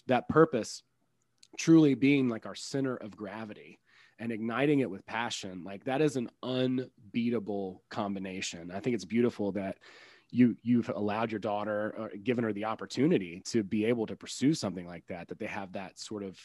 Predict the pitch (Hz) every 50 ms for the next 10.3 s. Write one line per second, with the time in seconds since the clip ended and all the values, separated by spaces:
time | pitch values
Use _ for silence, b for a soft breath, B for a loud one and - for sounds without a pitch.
0 | - - _ - - 113 107 117 117 95 90 82 82 b b b b b b b
1 | b - 104 98 98 87 - 107 110 110 104 101 87 - 113 110 104 104 110 104
2 | 101 98 90 - - _ - - - 113 117 135 131 120 107 98 101 107 107 101
3 | 98 95 95 92 82 104 107 151 175 135 101 92 90 - b b b b b b
4 | b _ - - 127 110 98 90 - - 104 110 143 175 170 - 110 95 101 95
5 | 95 92 - - - 101 95 127 147 156 110 101 98 98 - - - _ - -
6 | 117 104 - 110 123 160 156 - - 107 95 90 87 90 90 - _ _ _ -
7 | 107 104 98 95 98 98 95 _ - 123 135 - 117 95 107 110 117 110 80 73
8 | - _ - 107 104 - 117 113 110 - _ 113 92 - - - 113 110 104 104
9 | - _ 131 101 95 - - - 143 135 123 - 110 101 98 95 - - 98 92
10 | 90 90 87 92 -